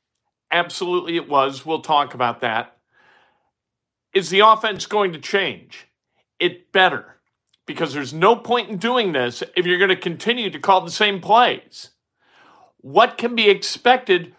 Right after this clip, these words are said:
from this team, and how does the Patriots situation that we saw last night kind of mirror this? And will the team respond in the same way to Sam Ehlinger as the Patriots seemed to, at least for a brief period of time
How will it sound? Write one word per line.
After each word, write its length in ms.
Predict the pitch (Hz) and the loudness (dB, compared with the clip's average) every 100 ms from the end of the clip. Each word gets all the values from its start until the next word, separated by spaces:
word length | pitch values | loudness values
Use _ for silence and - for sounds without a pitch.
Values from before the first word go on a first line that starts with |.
| _ | _
from 380 | - 214 262 | -2 4 4
this 240 | 269 208 - | 4 0 0
team, 380 | - 190 180 - - - | -2 -2 -2 -8 -20 -4
and 160 | 196 190 | 0 2
how 260 | 190 320 | 2 2
does 180 | 349 269 | 0 -2
the 100 | 233 | -4
Patriots 720 | - 240 320 - 208 156 - | -2 -2 -2 0 0 0 -2
situation 800 | - 175 - 160 151 143 127 208 | -2 -2 0 2 2 2 -2 -2
that 140 | 214 | -2
we 100 | 196 | 0
saw 280 | 180 - 220 | -2 4 4
last 360 | 202 190 175 202 | 6 4 2 0
night 300 | 226 214 151 - _ _ | 0 0 -2 -14 _ _
kind 220 | - 220 | 0 2
of 60 | 196 | 2
mirror 340 | 196 269 247 | 0 2 2
this? 320 | 185 147 139 - - - | 2 0 -2 -6 -20 -8
And 200 | - 202 | 2 2
will 240 | 196 262 294 | 6 6 4
the 100 | 269 | 2
team 320 | 208 247 233 | -4 -4 -2
respond 500 | 214 - - 247 254 | -4 0 2 4 2
in 100 | 214 | -2
the 80 | 185 | -6
same 480 | - 247 269 240 180 | -2 -2 -2 -4 2
way 680 | 233 247 156 147 190 208 _ _ _ _ - | 2 4 2 0 -6 -8 _ _ _ _ -8
to 120 | 190 | -6
Sam 340 | - 220 202 - | 0 2 0 0
Ehlinger 600 | 220 254 226 170 160 170 _ _ _ _ | 2 2 2 2 0 -4 _ _ _ _
as 260 | 208 202 151 | 0 0 0
the 80 | 165 | -6
Patriots 640 | 196 294 - 208 175 - | -2 -2 0 4 4 2
seemed 280 | 220 208 175 | -4 -4 0
to, 200 | 196 190 | 2 2
at 100 | 160 | 2
least 260 | 214 196 | 0 0
for 180 | - 202 | 0 2
a 100 | 175 | 2
brief 320 | 185 220 233 | 2 -2 -2
period 400 | - 190 160 143 | -2 0 0 -2
of 60 | 139 | -6
time 400 | 170 165 160 135 | 0 2 2 -2